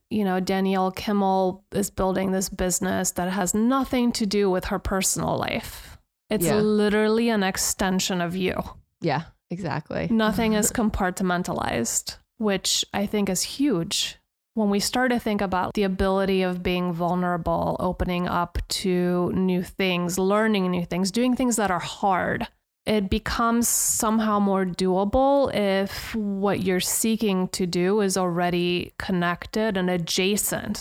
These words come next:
Speaker 1: to where you are
Speaker 2: Yeah.
Speaker 1: presently.
Speaker 2: That's so true. Yes. And also, what can I do that will make me feel good and fulfilled while still wanting to be very involved in my <laughs> children's life and raising them and not being away from them? So that's been a huge aspect of it.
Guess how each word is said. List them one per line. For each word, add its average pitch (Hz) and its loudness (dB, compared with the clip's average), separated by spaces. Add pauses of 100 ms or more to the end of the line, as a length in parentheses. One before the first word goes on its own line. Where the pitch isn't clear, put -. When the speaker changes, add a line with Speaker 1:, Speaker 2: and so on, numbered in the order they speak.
Speaker 1:
to 202 -2
where 175 0
you 175 -4
are 185 -4 (180)
Speaker 2:
Yeah. 170 0
Speaker 1:
presently. 175 -2
Speaker 2:
That's 160 -4
so 143 -2
true. 151 -2 (280)
Yes. 151 -4
And 190 -2
also, 165 0 (320)
what 185 0
can 233 -4
I 185 0
do 165 2
that 147 0
will 151 0
make 156 -4
me 175 -2
feel 160 -2
good 156 0
and 151 -2
fulfilled 151 -2
while 147 0
still 156 -2
wanting 143 -4
to - -14
be 139 -4
very 127 -2
involved 127 -2
in 139 -2
my - -2
<laughs> - -18
children's 160 -4
life 185 0
and 151 -4
raising 151 -2
them 156 -2
and 151 -6
not 175 -2
being 170 -2
away 160 2
from 160 -2
them? 143 0
So 151 -2
that's 180 0
been 147 -2
a 143 -2
huge 156 -4
aspect - -6
of - -8
it. - -8